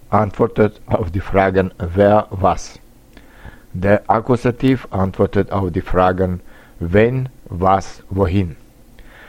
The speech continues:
Der Dativ antwortet auf die Fragen wem, mit was, wo.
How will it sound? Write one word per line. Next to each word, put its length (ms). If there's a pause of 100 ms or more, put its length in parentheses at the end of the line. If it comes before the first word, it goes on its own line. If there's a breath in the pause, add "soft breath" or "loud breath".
(180 loud breath)
Der 200
Dativ 560
antwortet 600
auf 200
die 80
Fragen 560
wem, 480 (140)
mit 260
was, 400
wo. 400